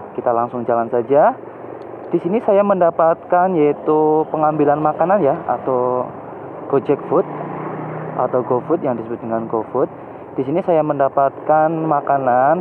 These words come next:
Nah, di sini saya akan membahas, yaitu di sini keterangan di bawah, di bawah namanya itu ada belum cukup rating. Nah, apakah aman atau tidak untuk kita jalankan dan bagaimana cara menjalankannya?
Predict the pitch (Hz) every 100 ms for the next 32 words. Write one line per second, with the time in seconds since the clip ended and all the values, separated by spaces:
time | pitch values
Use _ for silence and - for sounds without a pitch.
0 | - - 131 117 117 123 147 165 156 143
1 | 139 147 143 143 131 127 160 170 170 151
2 | 131 131 143 151 156 - - - - -
3 | 151 135 151 156 175 170 165 156 156 151
4 | 175 175 170 - - - - - - -
5 | - - 170 180 185 160 151 151 151 151
6 | 160 - 139 135 139 143 139 160 165 165
7 | 131 127 110 - 190 190 190 180 170 170
8 | 113 104 - - - - 117 - - 151
9 | 160 185 185 190 185 196 233 185 180 190
10 | 208 - 233 226 175 160 156 - 151 143
11 | - 131 117 113 107 143 180 208 - -
12 | 135 127 127 131 127 123 135 120 123 110
13 | 117 113 113 107 113 147